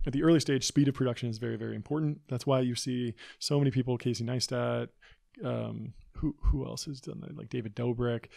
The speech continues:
they all did, like, daily vlogs. Logan Paul, they all, they all, they all would put out a video every single day. And now Logan Paul puts out a video, like, once a month, but it's, like, really, really strong storytelling, really, 'cause he's re-, he's gotten in the reps.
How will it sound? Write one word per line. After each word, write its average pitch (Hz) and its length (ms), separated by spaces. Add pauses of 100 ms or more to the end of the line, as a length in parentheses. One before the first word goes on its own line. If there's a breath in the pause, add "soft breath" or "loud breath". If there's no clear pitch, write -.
(180 loud breath)
they 127 120
all 123 160
did, 117 260
like, 113 200
daily 117 320
vlogs. 113 560 (800)
Logan 120 260
Paul, 135 460 (220 loud breath)
they 127 80
all, 127 160
they 131 160
all, 131 220
they 131 100
all 127 140
would 117 100
put 135 160
out 123 100
a 120 40
video 127 320
every 123 280
single 117 300
day. 123 400 (300 loud breath)
And 127 100
now 151 180
Logan 131 320
Paul 131 200
puts - 180
out 127 80
a 120 60
video, 120 280
like, 113 140
once 123 180
a 123 40
month, 117 480
but 120 100
it's, 117 120
like, 120 160
really, 123 580
really 120 420
strong 120 400
storytelling, 117 760
really, 123 380
'cause 117 140
he's 110 100
re-, 117 320
he's 117 140
gotten 120 400
in 123 200
the 110 80
reps. 110 420